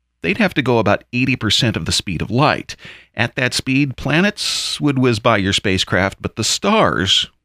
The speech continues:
wouldn't seem to move. The stars are just too far apart. There's too much space in space for the stars to just whiz by at light speed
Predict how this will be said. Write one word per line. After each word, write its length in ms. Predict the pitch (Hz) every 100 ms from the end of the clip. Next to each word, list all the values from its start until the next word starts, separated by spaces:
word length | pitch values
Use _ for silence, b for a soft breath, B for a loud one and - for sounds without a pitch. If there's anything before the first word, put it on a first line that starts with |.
| _
wouldn't 340 | - 113 92
seem 240 | - 104 78
to 60 |
move. 380 | 82 73 80 92 B B B B _ _ -
The 120 | 113
stars 420 | - - 247 262
are 80 | 143
just 360 | 104 139 - - _ -
too 180 | - 113
far 280 | 165 113
apart. 600 | 85 - - 139 139 - -
There's 240 | 95 92 -
too 140 | -
much 260 | 120 - -
space 680 | - - 185 156 - - -
in 140 | 110 92
space 640 | - 113 - - - -
for 140 | - 85
the 80 |
stars 400 | 82 123 104 80 -
to 120 | 73
just 260 | 80 -
whiz 340 | 80 87 98 76
by 320 | 87 107 78
at 120 | - -
light 280 | 82 78 -
speed 480 | - 95 76 50